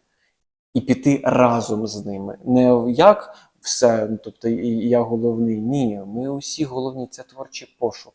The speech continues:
І що може бути краще за творчий пошук? Я прислухаюсь до думки кожного,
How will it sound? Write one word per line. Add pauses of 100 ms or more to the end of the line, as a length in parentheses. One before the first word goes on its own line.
І
що
може
бути
краще
за
творчий
пошук? (540)
Я
прислухаюсь
до
думки
кожного,